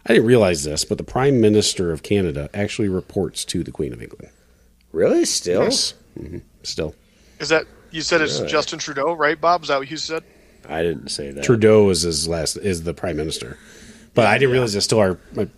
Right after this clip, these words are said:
Speaker 1: friends in Canada actually told me that, like, he actually has to report to the Queen
Speaker 2: Is
Speaker 1: of
Speaker 2: it,
Speaker 1: England.
Speaker 2: is it, like, an English territory,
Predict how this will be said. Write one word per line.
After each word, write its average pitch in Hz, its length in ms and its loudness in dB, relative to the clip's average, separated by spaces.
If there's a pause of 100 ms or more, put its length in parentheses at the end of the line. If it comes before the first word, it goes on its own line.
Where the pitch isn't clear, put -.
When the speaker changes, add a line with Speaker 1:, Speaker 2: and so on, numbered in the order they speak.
(400)
Speaker 1:
friends 104 260 4
in 85 60 0
Canada 104 460 2
actually 87 240 -4
told 120 220 4
me 92 120 2
that, 85 380 -2 (400)
like, 90 220 2
he 113 340 4
actually 98 340 2
has 98 160 2
to 90 80 -6
report 87 420 -4
to 92 200 -2
the 85 80 -8
Queen 123 120 -2
Speaker 2:
Is 151 120 2
Speaker 1:
of 135 60 6
Speaker 2:
it, 113 80 2
Speaker 1:
England. 107 180 -2
Speaker 2:
is 104 80 -2
it, 107 80 2
like, 92 180 -2
an 90 80 -2
English 87 400 -6
territory, 95 520 -6